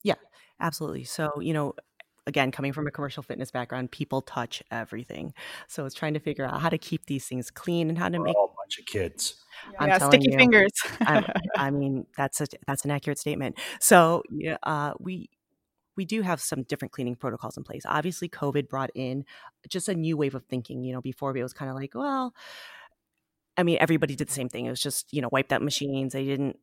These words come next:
Speaker 1: it was just make it clean, for lack of a better
Speaker 3: Mm-hmm.
Speaker 1: term. But now
Speaker 3: Wash
Speaker 1: we
Speaker 3: your hands, but maybe not. <laughs>
Speaker 1: Maybe not for twenty seconds. <laughs>
Speaker 3: <laughs> Yeah,
Speaker 1: And
Speaker 3: twenty seconds is a long time now that you're doing it, you know? <laughs>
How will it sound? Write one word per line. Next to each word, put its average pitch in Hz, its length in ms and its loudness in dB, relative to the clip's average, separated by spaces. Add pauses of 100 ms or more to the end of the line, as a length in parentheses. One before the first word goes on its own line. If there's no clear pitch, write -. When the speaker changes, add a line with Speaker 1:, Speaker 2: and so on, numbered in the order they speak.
Speaker 1:
it 147 80 0
was 135 100 -2
just - 280 -4 (160)
make 175 180 4
it 175 100 -2
clean, - 340 -12 (320)
for - 120 -8
lack 139 140 2
of 196 40 0
a - 20 0
better - 120 0
Speaker 3:
Mm-hmm. 131 120 -4
Speaker 1:
term. 131 100 -2
But - 100 -14
now 160 140 6
Speaker 3:
Wash 185 200 10
Speaker 1:
we 190 60 4
Speaker 3:
your 196 100 4
hands, 170 380 4
but 156 460 2
maybe 165 200 0
not. - 220 0 (140)
<laughs> - 680 6
Speaker 1:
Maybe 151 240 10
not 139 160 6
for - 140 -20
twenty 135 160 2
seconds. - 440 0
<laughs> 240 60 12
Speaker 3:
<laughs> 240 40 12 (1000)
Yeah, 208 140 10
Speaker 1:
And 185 80 6
Speaker 3:
twenty 247 160 10 (100)
seconds 427 240 10
is 285 80 10
a 226 80 12
long 208 260 12
time 185 440 6
now 175 180 8
that - 80 2
you're 170 80 2
doing 180 260 6
it, 156 140 4
you 170 80 6
know? 175 220 6
<laughs> 302 60 8